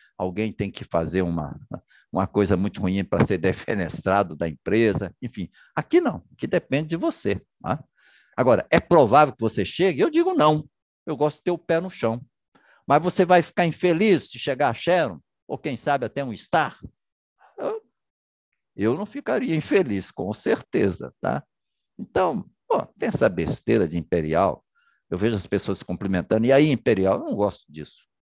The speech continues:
tá? Eu gosto de ter o pé no chão, ok? Pô, chegando a,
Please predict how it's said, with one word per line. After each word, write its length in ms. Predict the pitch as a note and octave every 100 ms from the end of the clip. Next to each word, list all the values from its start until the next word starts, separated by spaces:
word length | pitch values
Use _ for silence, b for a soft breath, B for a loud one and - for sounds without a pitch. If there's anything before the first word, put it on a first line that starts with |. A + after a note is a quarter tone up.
| _
tá? 200 | F2 A2 - _ _ _
Eu 100 | -
gosto 220 | G#2+ A#2+
de 60 | -
ter 60 | A2+
o 60 |
pé 220 | - A#2+
no 120 | A#2+ A2+
chão, 360 | - D2+ C#2 - - _ _ _ _ _ _
ok? 340 | _ F2 G#2+ - _ -
Pô, 220 | - F2
chegando 480 | - - G#3 C3+ G#2+
a, 180 | D2+